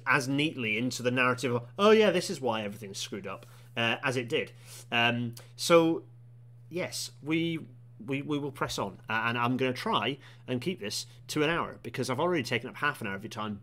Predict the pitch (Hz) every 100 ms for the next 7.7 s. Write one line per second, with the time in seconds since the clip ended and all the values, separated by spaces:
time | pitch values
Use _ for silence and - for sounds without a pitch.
0 | - 113 107 113 98 87 - - - -
1 | - - 107 98 - - - - - -
2 | 151 - - - - 127 - - - 101
3 | - 92 92 - 180 208 165 135 127 120
4 | 120 113 107 110 104 - 98 95 98 92
5 | 95 135 - - 170 104 95 - - 117
6 | 98 104 92 87 92 92 92 90 90 90
7 | - - - - - - -